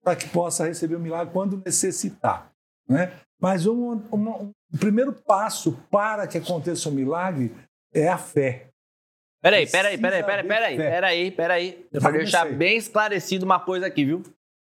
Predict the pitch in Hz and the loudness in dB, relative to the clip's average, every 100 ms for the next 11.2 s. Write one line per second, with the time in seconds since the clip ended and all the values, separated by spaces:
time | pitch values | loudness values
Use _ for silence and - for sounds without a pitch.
0 | _ _ - 165 180 196 202 180 185 175 | _ _ 2 4 4 4 4 4 2 0
1 | 180 170 160 131 156 151 143 143 151 214 | 2 2 2 2 0 2 0 0 2 2
2 | 147 160 - 208 165 127 - _ _ 131 | 2 0 0 0 0 -2 -12 _ _ 2
3 | 170 214 196 220 240 - 208 226 247 196 | 4 6 6 4 2 2 0 2 4 6
4 | 220 233 180 123 - _ _ _ 190 220 | 6 4 0 -4 -12 _ _ _ 6 6
5 | 226 - _ _ _ 156 175 202 220 202 | 4 -10 _ _ _ 4 6 6 4 4
6 | 208 208 196 196 - 208 226 226 214 202 | 0 0 2 2 2 0 2 2 4 4
7 | 196 214 208 175 220 208 196 196 185 180 | 4 2 0 0 2 2 2 0 2 2
8 | 226 233 233 247 233 226 220 240 220 180 | 2 2 2 4 0 0 0 0 0 0
9 | 139 120 - 151 170 208 220 214 - 180 | -2 -4 0 2 4 4 2 -2 0 0
10 | 175 170 147 - - _ - - - 151 | 2 0 -2 -4 -14 _ -16 -16 2 4
11 | 170 | 6